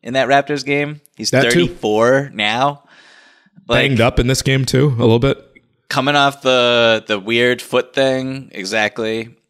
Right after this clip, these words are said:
Speaker 1: Um, stakes, down two one on the road, could go down three one. Um, the opponent, like,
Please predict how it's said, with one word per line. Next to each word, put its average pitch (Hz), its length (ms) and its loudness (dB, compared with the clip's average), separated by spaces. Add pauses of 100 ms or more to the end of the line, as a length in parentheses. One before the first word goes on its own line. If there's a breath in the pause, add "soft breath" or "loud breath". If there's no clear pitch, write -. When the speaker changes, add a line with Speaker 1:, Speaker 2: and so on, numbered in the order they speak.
Speaker 1:
Um, 101 460 -4 (380)
stakes, - 920 -2 (680)
down 110 640 -4 (480)
two 139 200 -2
one 120 380 -2
on 117 200 -2
the 117 100 -4
road, 117 540 0 (240)
could 123 160 -4
go 120 160 2
down 113 300 -2
three 113 240 -4
one. 113 500 -8 (640 soft breath)
Um, 95 560 -4 (840)
the 117 140 -4
opponent, 127 680 -2
like, 107 260 -6